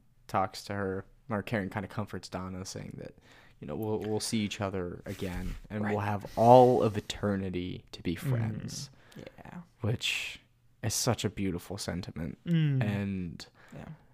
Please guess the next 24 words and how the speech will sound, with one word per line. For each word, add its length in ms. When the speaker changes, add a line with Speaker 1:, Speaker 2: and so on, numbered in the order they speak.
Speaker 1:
is 560
really 520
the 120
closest 640
thing, 200
I 120
feel 180
like, 220
to 120
optimism 720
that 120
you 100
can 220
muster 440
in, 340
in 120
such 420
Speaker 2:
Mm-hmm. 340
Speaker 1:
deeply 680
unfortunate 520
circumstances. 920
Speaker 2:
Yeah. 120
Speaker 1:
But 260
in, 280